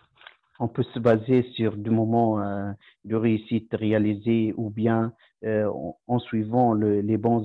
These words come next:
exemples de joueurs influenceurs, les grands joueurs. يعني لهنا تجي انت تفكر اللاعب بالحاجات اللي عملها بالبدا، اللي خدمها، آه، علاش لا، يعني تحكي معاه،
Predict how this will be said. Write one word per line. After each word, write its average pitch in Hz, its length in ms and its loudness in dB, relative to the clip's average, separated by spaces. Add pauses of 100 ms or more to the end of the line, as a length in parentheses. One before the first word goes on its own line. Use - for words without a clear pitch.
exemples 113 340 -2 (120)
de 110 100 0 (440)
joueurs 110 400 -2
influenceurs, 110 800 -2 (340)
les 107 60 -14
grands 113 320 -4
joueurs. 101 320 -4
يعني 101 280 -2
لهنا 110 380 2
تجي 110 380 -4 (300)
انت 123 200 -4
تفكر 113 480 2
اللاعب 110 440 2
بالحاجات 104 680 -2
اللي 104 140 -14
عملها 101 360 -2
بالبدا، 104 540 2
اللي 98 120 -2
خدمها، 104 580 -2 (360)
آه، 101 560 -2
علاش 110 360 -2
لا، 107 180 0
يعني 104 220 -2
تحكي - 360 -10
معاه، 117 360 -4